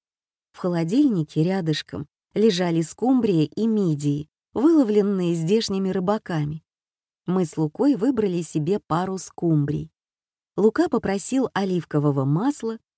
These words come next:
и старичок, завернув нам рыбу в газету, достал графинчик с маслом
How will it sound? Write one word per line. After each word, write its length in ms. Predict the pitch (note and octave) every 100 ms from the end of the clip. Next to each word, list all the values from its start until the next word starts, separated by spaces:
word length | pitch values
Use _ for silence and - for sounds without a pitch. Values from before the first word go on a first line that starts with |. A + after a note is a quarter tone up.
| _ -
и 60 |
старичок, 600 | - - F3 D3+ - E4+ A#3
завернув 500 | G3 G3 B3+ F4 -
нам 240 | G3+ F3+
рыбу 300 | F#3+ G3+ D3+
в 80 | D3
газету, 680 | D3 D3+ D3+ B3 D#4 G#3 - _ _ _ -
достал 480 | F#3+ F#3+ - D#3+
графинчик 720 | D3+ D#3 D3+ - A#3 A3 G3 -
с 120 | -
маслом 560 | E3+ D3+ - - C#3+